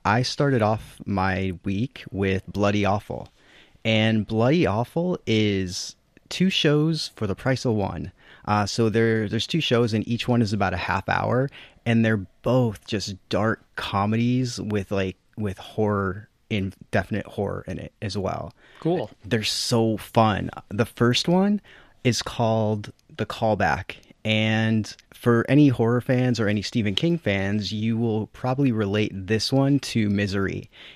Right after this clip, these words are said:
Speaker 1: It's the story of a girl who doesn't get a call back to a, to an audition,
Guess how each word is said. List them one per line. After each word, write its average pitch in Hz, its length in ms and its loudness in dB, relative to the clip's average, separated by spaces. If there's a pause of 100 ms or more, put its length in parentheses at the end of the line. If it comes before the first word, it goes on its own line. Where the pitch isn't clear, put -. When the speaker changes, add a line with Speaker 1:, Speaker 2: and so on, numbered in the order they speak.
Speaker 1:
It's - 300 -2
the 110 80 -6
story 131 380 0
of 113 120 0
a 110 60 -2
girl 104 360 -2
who 104 200 -2
doesn't 98 460 -2
get 113 120 0
a 110 60 0
call 127 240 -2
back 104 260 -2
to 107 200 -2
a, - 80 -4 (360)
to 113 140 -2
an 113 80 2
audition, 120 580 -2